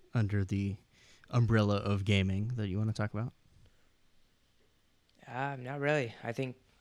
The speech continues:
Speaker 2: it's kind of a, it's not, not quite my, uh, cup of tea per se. Actually, I, that's not the right metaphor or whatever that is, uh, expression. I'm not,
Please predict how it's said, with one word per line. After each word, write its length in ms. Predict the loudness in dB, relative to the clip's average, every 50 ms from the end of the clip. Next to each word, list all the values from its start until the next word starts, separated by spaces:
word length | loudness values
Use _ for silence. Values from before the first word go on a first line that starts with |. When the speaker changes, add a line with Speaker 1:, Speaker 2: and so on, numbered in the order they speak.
| _ _ _ _ _ _ -20 -20 -20 -20 -20 -20 -20 _ _ _ _ _ _ -16
Speaker 2:
it's 140 | -14 -12 -4
kind 200 | 0 2 2 2
of 140 | 2 0 -2
a, 260 | -4 -4 -4 -8 -10 -14 _ _ _ _ _ _ _ _ _ _ _ _ -12 -10
it's 220 | -8 -8 -4 -2
not, 220 | -4 -4 -4 -8 -12 -6 -2
not 220 | -2 -2 -2 -4
quite 320 | -4 -2 -2 -4 -4 -6 -4
my, 400 | -2 -2 0 -2 -2 -4 -6 -10 -16 _ _ _ _ _ -20 -20 -20 -20 _ _ _ _ _ _ _ _ _ _ _ -20 -18 -14
uh, 140 | -14 -14 -10 -4
cup 260 | -4 -4 -4 -4 -10
of 120 | -20 -16 -12
tea 340 | -8 -6 -6 -6 -6 -8 -10 -14 -20 -20 -20 _ _ _ _
per 140 | -4 -4 -4
se. 500 | -4 -6 -8 -10 -8 -8 -8 -8 -8 -4 -2
Actually, 320 | -2 -2 -2 -4 -4 -6
I, 20 | -6 -6 _
that's 200 | -6 -6 -6 -6
not 160 | -6 -8 -8 -8
the 80 | -6
right 240 | -4 -4 -4 -6 -8 -14 _ _ _ _ _ _ -20 _ _ _ _ _ _ _ _ _ _ _
metaphor 580 | -8 -6 -6 -6 -6 -8 -6 -4 -4 -4 -6 -8 -12 -12 -6
or 160 | -4 -4 -4 -4 -8 -16 _ _ _ _ _ _ _ _ _ -20 -20 -20 -20 -12 -4
whatever 280 | 0 0 2 2 0 -2
that 200 | -2 -4 -4 -2
is, 260 | -2 -4 -4 -6 -12 -10 -4 -2
uh, 140 | -2 -2 -2
expression. 680 | -6 -10 -10 0 2 2 2 2 0 -2 -4 -4 -6 -6 -6
I'm 140 | -4 -2 0
not, 240 | 0 0 -2 -6